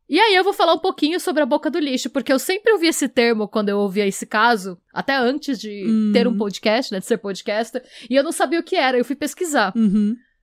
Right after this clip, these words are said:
Speaker 1: A Boca do Lixo é uma região não oficial do centro da cidade de São Paulo, localizada no bairro da Luz, em um quadrilátero que inclui a Rua do Triunfo, a Rua Vitória e as adjacências.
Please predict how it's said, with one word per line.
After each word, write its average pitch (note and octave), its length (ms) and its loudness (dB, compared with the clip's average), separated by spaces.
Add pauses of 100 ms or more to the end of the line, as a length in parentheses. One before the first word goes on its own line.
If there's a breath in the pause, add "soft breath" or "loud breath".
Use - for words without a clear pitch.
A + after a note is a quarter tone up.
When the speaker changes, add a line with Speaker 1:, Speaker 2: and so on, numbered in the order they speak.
(360)
Speaker 1:
A C#4 100 2
Boca E4+ 320 0
do E4 120 0
Lixo D4 500 0
é A#3 80 2
uma A#3+ 120 0
região C4+ 360 0
não C4 280 -2
oficial D4+ 540 -4
do A#3+ 100 -4
centro A#3 360 -6
da A3 80 -4
cidade G#3 280 -4
de - 60 -16
São A#3 200 -4
Paulo, G#3+ 440 -2
localizada B3+ 560 -2
no A#3+ 120 -2
bairro A#3 220 -2
da A#3+ 140 -2
Luz, B3 540 -6 (500 soft breath)
em A#3+ 140 2
um C#4 60 0
quadrilátero C#4 760 0
que B3+ 120 -6
inclui A#3+ 260 -2
a A3+ 40 2
Rua B3+ 140 -2
do C4+ 80 -6
Triunfo, C4 560 -4
a C4+ 40 0
Rua B3 180 0
Vitória B3+ 380 -4
e - 20 -2
as B3+ 80 -6
adjacências. A3 960 -6